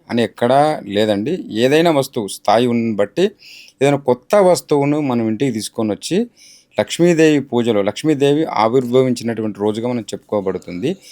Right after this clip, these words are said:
ఆ రోజు లక్ష్మీదేవికి ప్రతీకంగా మనం ఏదైనా ఒక కొత్త వస్తువుని తీసుకొచ్చి పెట్టుకొని పూజించినట్లయితే లక్ష్మీదేవి అనుగ్రహం ఉంటుంది అని చెప్పేసి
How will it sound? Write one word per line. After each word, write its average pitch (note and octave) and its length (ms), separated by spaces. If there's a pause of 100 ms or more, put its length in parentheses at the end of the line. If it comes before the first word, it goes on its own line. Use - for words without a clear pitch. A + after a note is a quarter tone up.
(280)
ఆ A#2 180
రోజు A#2 420 (360)
లక్ష్మీదేవికి C3+ 840
ప్రతీకంగా D3 720
మనం B2+ 300
ఏదైనా A#2 320
ఒక A2 160
కొత్త G#2 300
వస్తువుని A#2+ 340
తీసుకొచ్చి G2 500
పెట్టుకొని G#2+ 440 (480)
పూజించినట్లయితే C#3 840
లక్ష్మీదేవి B2 600
అనుగ్రహం A2 720
ఉంటుంది G#2 440
అని G2 120
చెప్పేసి F#2+ 540